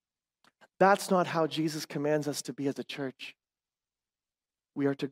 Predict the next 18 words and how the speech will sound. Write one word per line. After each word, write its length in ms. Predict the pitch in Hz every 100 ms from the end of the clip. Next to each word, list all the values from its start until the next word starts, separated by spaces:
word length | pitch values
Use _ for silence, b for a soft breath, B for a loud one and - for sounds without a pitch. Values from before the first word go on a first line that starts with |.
| -
go. 340 | 170 175 143
If 140 | 143 -
your 100 | 180
brother 360 | - 180 208
or 60 | 196
sister 340 | 180 202 -
sins 340 | 180 - 202 185
against 440 | 170 180 180 -
you 140 | 156 B B B B
and 160 | 147 151
you 80 | 151
can't 360 | - 185 170
forgive 320 | - 160 175
them 140 | 180 185
from 160 | 185
your 120 | 170 143
heart, 360 | 175 175 -
you 180 | 151 143